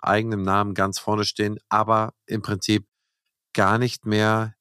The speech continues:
auch nur einen Bruchteil der Neupatienten behandeln. Die haben meistens sogar nur ihre, ja,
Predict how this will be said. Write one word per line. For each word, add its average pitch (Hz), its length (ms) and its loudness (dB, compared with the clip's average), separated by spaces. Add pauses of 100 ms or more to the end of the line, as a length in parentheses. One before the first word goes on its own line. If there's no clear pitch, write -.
auch - 260 0
nur 107 260 0
einen 104 200 -4
Bruchteil 104 500 0
der 87 120 -2
Neupatienten 95 680 -2
behandeln. 87 500 -2 (400)
Die 101 140 0
haben 101 180 0
meistens 95 420 -2
sogar 113 220 -2
nur 104 340 0
ihre, 92 440 -2 (500)
ja, 87 160 -2